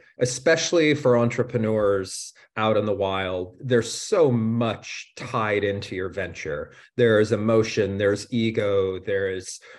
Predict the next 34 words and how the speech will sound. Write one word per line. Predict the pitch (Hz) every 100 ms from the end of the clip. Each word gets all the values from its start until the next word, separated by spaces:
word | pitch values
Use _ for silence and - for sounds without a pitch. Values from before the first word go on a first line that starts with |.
| -
you | 117
know, | 104
fear | - 151 131
of | 117
failure, | - 123 120 113 110 107
there's | 104 107 -
social | 131 120 - 110 104 101 - - -
pressures. | 120 98 - 98 92 - - - - - _ -
And, | 123 120 113 113 - _ _ 139
you | 131
know, | 123
you're | 120 123
getting | 120 135 139 127
these | 120 113 110
data | 110 113 113
points | 110 104 101 - 117
and | 107
you're | 110 107
looking | 101 117 117 113
for | 110 110
patterns, | - 113 107 104 95 90 95 - -
but | 107 101 98 - _ -
we | 117 123
all | 123 131 131
have | 123 117
a | 110
habit | 107 107 110 107 101 -
of | 110 101 98 -
holding | - 120 117 117 113 107
on | 101 104 101 95 95 _ _
for | - 104
dear | 104 104 95
life, | 90 82 78 - _ _ - - _
right? | 101 101 101